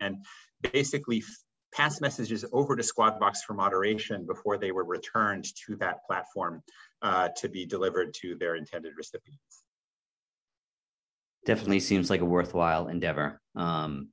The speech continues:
Speaker 1: Yeah, I'd
Speaker 2: so
Speaker 1: really like to carry that one forward again, because I feel like I feel like it is a true solution. I, I think it would really help a lot of people. We actually, I, I got an email from somebody just a couple of months ago asking if Squad Box was still working because they needed it.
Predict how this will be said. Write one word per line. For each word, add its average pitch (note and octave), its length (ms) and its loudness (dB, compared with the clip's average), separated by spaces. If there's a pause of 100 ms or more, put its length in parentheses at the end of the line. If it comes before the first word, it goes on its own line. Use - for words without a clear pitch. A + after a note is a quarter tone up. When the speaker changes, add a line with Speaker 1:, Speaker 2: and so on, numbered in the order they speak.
(120)
Speaker 1:
Yeah, C#3 160 4
I'd C3 80 4
Speaker 2:
so B2 80 0
Speaker 1:
really G3 200 6
like F3 200 0
to - 120 -14
carry C3 220 0
that A#2 160 2
one G#2+ 160 -4
forward A#2 520 2
again, B2 320 2
because A2 220 -2
I A#2 120 4
feel F3 260 -2
like D#3 240 2 (340)
I B2 60 2
feel G3+ 200 0
like G#3 180 -2
it D#3 100 2
is C3+ 120 2
a B2 100 6
true D3+ 340 -4
solution. A#2 800 -4
I, G#2 80 -2
I A2+ 140 -4
think D3 140 -6
it - 20 -6
would A2 120 -4
really C#3 240 2
help B2+ 220 2
a C3 40 2
lot A2+ 180 8
of G#2+ 80 -2
people. A2 320 -2
We A#2 120 2
actually, B2 440 4
I, A2 120 6 (420)
I A#2 60 4
got C#3 160 6
an C#3 120 0
email C#3+ 220 2
from C3+ 140 -8
somebody B2+ 340 0
just B2 240 0
a A#2+ 60 2
couple B2+ 260 0
of A2+ 100 0
months B2 220 0
ago G#2 240 4
asking G#2+ 380 0
if G2 100 -8
Squad A2+ 240 2
Box G#2+ 220 0
was G#2+ 100 -4
still A2 220 4
working A2+ 360 4
because G#2 380 -4
they G#2 140 -2
needed A2+ 260 2
it. D#2 80 -12